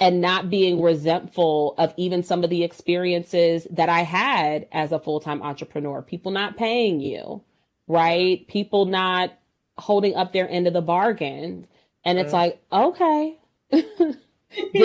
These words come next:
Speaker 1: it feel good? No. But I get to learn from this, and I get to be better next time, versus,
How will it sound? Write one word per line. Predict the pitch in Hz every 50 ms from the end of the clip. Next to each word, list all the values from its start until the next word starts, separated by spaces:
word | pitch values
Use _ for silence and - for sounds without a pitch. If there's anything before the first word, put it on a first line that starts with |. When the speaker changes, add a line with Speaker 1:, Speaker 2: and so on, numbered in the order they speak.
| -
Speaker 1:
it | 226 208 -
feel | - 214 214 233 233 226
good? | 196 233 233 226 208
No. | 214 214 208 202 180 147 131 127 131 165 180 180 - _ _ _ _ _ _
But | 165 185 180
I | 175 175
get | 160 185 185 190
to | - 202
learn | 180 180 175 196 226 262
from | 247 - 175 156 151
this, | 147 151 151 156 170 - - -
and | 175 160 160
I | 156 156
get | 156 170 170 -
to | - 160
be | 170 165 156
better | 156 156 151 156 147 147 147 151 -
next | - 151 156 156 165 - - - -
time, | - 151 139 131 131 131 139 151 156 - _ _ _ _ -
versus, | 156 156 175 165 165 165 - 180 165 160 156 156 156 151 156 - - -